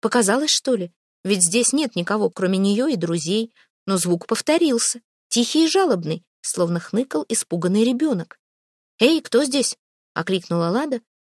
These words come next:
и на поляну вышел мальчишка. Он был одет по-летнему легко. Тонкие брюки по щиколотку, в прорехе на коленке виднелась ссадина,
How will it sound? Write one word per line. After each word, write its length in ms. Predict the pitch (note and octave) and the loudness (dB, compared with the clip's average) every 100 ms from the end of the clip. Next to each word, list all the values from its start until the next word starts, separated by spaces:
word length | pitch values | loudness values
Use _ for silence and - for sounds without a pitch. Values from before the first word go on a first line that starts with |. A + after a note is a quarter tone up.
| - | -8
и 60 | E3+ | -4
на 120 | E3+ | -4
поляну 380 | F3 A#3 E4+ A#3+ | -2 -2 0 0
вышел 300 | B3 - C#4+ | 0 0 -2
мальчишка. 760 | D#4 E4 - E3 D#3 - - - _ _ _ _ _ _ _ _ _ _ | -4 -4 -6 -6 -6 -10 -16 -20 _ _ _ _ _ _ _ _ _ _
Он 180 | C4+ D4 | -4 0
был 120 | D4+ | 2
одет 280 | D#4 C4+ D4 | 2 0 -2
по-летнему 480 | D4+ D4+ C#4 B3+ C4+ | -2 -2 0 2 2
легко. 440 | C#4 - - - - _ _ | 0 -4 -6 -6 -8 _ _
Тонкие 340 | - E3+ A#3+ E3 | -2 -2 0 0
брюки 300 | G3 E4 E4+ | 2 0 0
по 140 | C#4 | -2
щиколотку, 680 | C4 C4+ - A#3+ A3+ - G#3+ - - | -2 -2 0 0 0 -2 -8 -10 -20
в 140 | - | -8
прорехе 440 | G#3 G#3+ A3 G#3 | -2 2 2 2
на 100 | G3 | -2
коленке 460 | F#3+ F#3+ G#3 G#3+ G3 | 0 0 2 0 0
виднелась 440 | F#3 E3+ F#3+ F3 | 0 0 0 0
ссадина, 520 | - - A#3+ A#3+ A#3 | 0 0 0 2 2